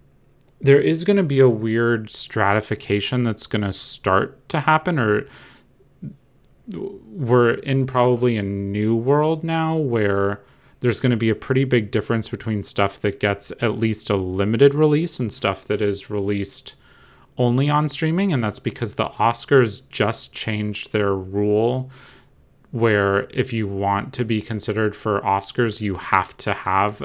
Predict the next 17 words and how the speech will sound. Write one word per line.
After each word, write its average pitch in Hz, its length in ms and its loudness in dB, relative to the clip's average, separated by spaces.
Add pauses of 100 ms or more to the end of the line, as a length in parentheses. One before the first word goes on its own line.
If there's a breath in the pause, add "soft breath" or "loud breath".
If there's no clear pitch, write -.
a 127 80 -2
theatrical 131 680 -2
release. 139 600 0 (440 loud breath)
So 104 600 -2 (840)
any 123 280 0
of 107 140 -2
these 107 280 -4
streaming 104 380 -6
platforms 101 680 -4
that 101 180 -2
want 98 540 -6
their 104 160 -2
movies 95 540 -6
to 101 120 -8
be 98 180 -4
considered, 98 800 -2
and 107 260 0